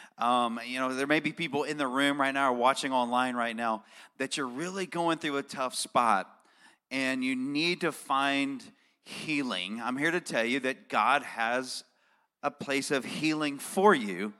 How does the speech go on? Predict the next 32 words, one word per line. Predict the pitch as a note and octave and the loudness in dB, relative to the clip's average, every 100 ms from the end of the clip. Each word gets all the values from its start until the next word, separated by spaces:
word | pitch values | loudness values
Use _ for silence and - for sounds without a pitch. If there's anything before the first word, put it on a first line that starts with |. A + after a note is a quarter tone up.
| _ _ _ | _ _ _
It's | D3 | -6
gonna | - G#3+ | 0 2
come | G#3 - F3+ F3 | 2 0 -2 -4
through | - E3 | 0 4
a | D#3+ D3+ | 4 2
healing | - F3 E3+ D#3+ D3 C3+ A#2+ _ - | -4 -2 0 2 2 -2 -10 _ -4
pattern, | - C3+ B2 G2 D#2 - _ _ _ _ _ _ _ | 4 6 6 4 -4 -14 _ _ _ _ _ _ _
a | G#2+ | 0
healing | C#3+ C#3 B2+ | 2 2 0
pattern, | - C#3 C3 A2 G#2 F#2+ - - | 0 2 2 2 -4 -8 -10 -4
doing | D3+ D#3 D#3 | -2 -2 -4
something | C#3+ D3 C#3 B2+ C3+ C3 C3 - - - _ | -6 -2 -2 -2 -4 -2 -4 -10 -20 -20 _
that | G2 A#2+ A#2+ A2+ | -6 0 2 0
is | A2 A#2+ A2+ - | -2 -4 -4 -8
centered | - - D#3 D#3+ D#3 B2+ | -6 -4 0 0 0 0
around | C3+ B2 B2+ B2+ B2+ B2 A#2+ - - | -2 0 4 4 4 2 -2 -8 -8
Jesus. | - B2+ C3 A#2 A2 - - - - _ _ _ _ | -2 0 0 0 -2 -4 -8 -10 -14 _ _ _ _
There's | A#2+ | 2
not | F3 G3 | 6 8
a, | F3+ - - | 6 2 -6
there's | D#3 | -4
not | F#3+ F#3+ | 0 2
a | |
thing | D3+ - - F3 F3 F#3 F#3 | 0 -4 -12 -6 -2 -2 2
that | E3+ C#3+ | 2 2
you | D3+ D3 | -2 -4
do. | C#3 D3 | -2 -2
There's | C#3+ B2+ | -2 -2
not | C3+ | -2
a | |
secret | C3 D3+ - A#2+ | -2 -6 -6 -6
sauce. | - - D#3+ D#3 D3+ - | -4 4 8 8 4 -2